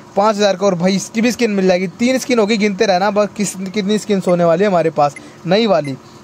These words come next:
ठीक है। equities में कुछ भी नहीं है, अ, reptiles में भी कुछ नहीं है, I think, और यहाँ पर जो है humans में भी कुछ नहीं है। हमारे यहाँ पर Goro the Giant की एक skin है Guys, ये मिल रही है सात हज़ार में, तो ये हमारी चौथी skin हो गई, ठीक है। और यहाँ पर जो आपको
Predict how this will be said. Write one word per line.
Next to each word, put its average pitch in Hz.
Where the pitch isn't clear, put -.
ठीक 175
है। -
equities 202
में 214
कुछ 202
भी 214
नहीं 208
है, 240
अ, -
reptiles 202
में 247
भी 233
कुछ 208
नहीं 190
है, 190
I 185
think, -
और 185
यहाँ 185
पर 208
जो 180
है 196
humans 185
में 185
भी 185
कुछ 180
नहीं 175
है। 202
हमारे 208
यहाँ 196
पर 190
Goro 175
the 165
Giant 170
की 170
एक 170
skin 160
है 151
Guys, 156
ये 233
मिल 214
रही 180
है 208
सात 180
हज़ार 165
में, 151
तो 143
ये 165
हमारी 175
चौथी 185
skin 190
हो 156
गई, 151
ठीक 185
है। 202
और 190
यहाँ 196
पर 220
जो 208
आपको 226